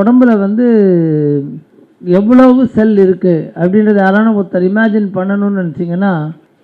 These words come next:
இமேஜினே பண்ண முடியாது. வானத்துல இருக்கக்கூடிய விண்மீன்களை விட அதிகமா இருக்கு, நட்சத்திரங்களை விட அதிகமா இருக்கு. ஒரே ஒரு சென்டிமீட்டர் கையில வரைஞ்சீங்கன்னா, அதுக்குள்ள ஒரு பில்லியன் செல். ஒரு செல்லோட சைஸ் அவ்வளவுதான். ஒரு பில்லியன்ல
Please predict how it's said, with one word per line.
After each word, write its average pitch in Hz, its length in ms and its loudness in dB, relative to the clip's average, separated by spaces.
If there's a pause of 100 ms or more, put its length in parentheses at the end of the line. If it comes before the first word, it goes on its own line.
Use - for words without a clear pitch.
(260)
இமேஜினே 247 560 2
பண்ண 226 180 -2
முடியாது. 185 400 0
வானத்துல 240 480 0
இருக்கக்கூடிய 208 840 2
விண்மீன்களை 240 840 2
விட 254 200 2
அதிகமா 214 380 4
இருக்கு, 165 320 -2 (340)
நட்சத்திரங்களை 220 760 0
விட 233 180 0
அதிகமா 220 440 2
இருக்கு. 160 320 -6 (480)
ஒரே 220 380 6
ஒரு 240 260 6
சென்டிமீட்டர் 240 680 0
கையில 226 240 -6
வரைஞ்சீங்கன்னா, 208 800 -4 (160)
அதுக்குள்ள 214 440 -2
ஒரு 226 200 0
பில்லியன் 214 460 -4
செல். 214 280 -8 (280)
ஒரு 185 280 -6
செல்லோட 220 440 -2
சைஸ் 226 240 0
அவ்வளவுதான். 190 440 -4 (420)
ஒரு 196 260 0
பில்லியன்ல 226 540 2